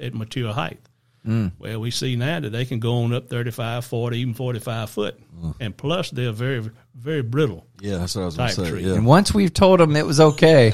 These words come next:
Speaker 2: <laughs>
Speaker 1: And once we told 'em it was okay, that was all it was said.
Speaker 2: <laughs> That's why our
Speaker 1: Yes.
Speaker 2: first answer is we'd rather you not.
Speaker 1: Had an instance one time where we went out and we trimmed the,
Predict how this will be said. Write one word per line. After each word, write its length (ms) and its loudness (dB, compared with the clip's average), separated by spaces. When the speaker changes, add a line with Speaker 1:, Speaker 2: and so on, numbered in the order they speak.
Speaker 2:
<laughs> 60 -8
Speaker 1:
And 180 -4
once 220 -2
we 100 -6
told 200 2
'em 80 0
it 40 0
was 120 -2
okay, 480 2
that 220 -2
was 160 -2
all 200 2
it 60 -4
was 140 -2
said. 200 -4
Speaker 2:
<laughs> 360 -2
That's 260 4
why 340 8
our 60 10
Speaker 1:
Yes. 100 2
Speaker 2:
first 280 6
answer 320 2
is 120 0
we'd 180 -2
rather 300 4
you 140 2
not. 360 -2
Speaker 1:
Had 220 -2
an 140 0
instance 380 -4
one 200 -4
time 360 -2
where 180 -2
we 100 -4
went 220 -4
out 220 -4
and 180 -8
we 140 -8
trimmed 420 -2
the, 140 -6